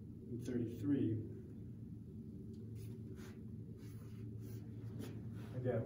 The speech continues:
one point five five. And then if I take sixty-four divided by thirty-six, I get one point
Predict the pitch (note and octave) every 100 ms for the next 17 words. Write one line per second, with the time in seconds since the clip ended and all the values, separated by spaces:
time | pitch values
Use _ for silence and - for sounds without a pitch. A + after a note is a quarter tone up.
0 | - B2 B2 - - - - A#2 A2+ -
1 | - - - - - - - - - -
2 | - A2+ A2 G#2 G#2 - - - - -
3 | - - - - A2+ A#2+ - - - -
4 | - - - - - - - - - -
5 | - - A#2 A#2 A2+ A#2 - A#2+ A#2 -
6 | - - - - - - - - - -
7 | - - - - - - - - - G#2+
8 | A2+ A2 G#2+ G#2 G2+ - - - - A2
9 | - - - - G#2+ - - - - -
10 | - - - - - A2 - - A#2 A2+
11 | - - - - - - - - - B2
12 | B2 A#2+ A#2+ A2+